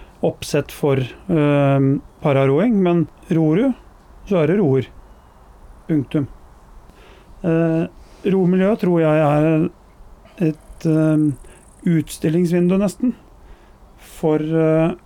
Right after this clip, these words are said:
andre mennesker til å se hvor naturlig det kan være om du, om du bruker hjul eller sko, spiller ingen trille.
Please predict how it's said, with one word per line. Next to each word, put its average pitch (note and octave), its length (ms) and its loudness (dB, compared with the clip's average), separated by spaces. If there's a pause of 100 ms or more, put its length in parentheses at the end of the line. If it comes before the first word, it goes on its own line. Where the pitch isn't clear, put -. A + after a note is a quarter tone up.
(140)
andre D#3 300 2
mennesker D#3 420 -2
til D#3+ 180 0
å D#3+ 60 0
se C#3 440 -2 (320)
hvor D#3 160 2
naturlig D#3 640 0
det D#3+ 80 0
kan E3 120 0
være C#3+ 360 0
om D#3 200 0
du, D3+ 300 0 (520)
om D#3+ 100 0
du E3 60 2
bruker D#3+ 320 0
hjul D#3+ 260 2
eller E3+ 140 0
sko, F#3+ 300 -2
spiller E3 320 -2
ingen D3 180 2
trille. D#3 300 0